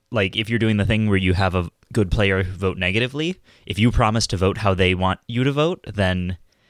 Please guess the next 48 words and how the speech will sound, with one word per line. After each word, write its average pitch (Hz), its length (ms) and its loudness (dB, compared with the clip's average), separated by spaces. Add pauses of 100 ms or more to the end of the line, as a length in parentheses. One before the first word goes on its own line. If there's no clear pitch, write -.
(200)
that's 95 200 -2
a 104 60 -4
good 90 160 -4
way 90 160 0
to 90 80 -4
counteract 87 600 -6
the, 92 240 -4
the 101 120 -4
lack 90 280 -4
of 123 100 0
a 127 60 0
vote. 143 260 -4 (300)
Um, 87 240 -4
you're 87 140 -4
adding 87 220 0
your 85 140 -2
own 87 140 0
vote 92 200 0
in 95 140 -2
there. 123 240 -4 (680)
You're 147 140 4
also 165 180 2
adding 123 200 0
an 113 80 0
extra 110 220 -2
player 104 380 2
to 101 100 -4
the 87 100 -2
game 98 420 0 (220)
as - 140 -2
far 120 140 2
as 113 100 -2
the 117 60 -2
voting 123 280 0
math, 135 240 0
so - 140 0
it 101 60 0
doesn't 107 280 0
perfectly - 460 -6
counteract 110 540 -4
it, 151 180 -4
but 98 340 0 (220)
it 101 100 -6
is 90 140 0
a 90 40 -2
good 87 120 -2
way 87 180 -2
to 55 420 -8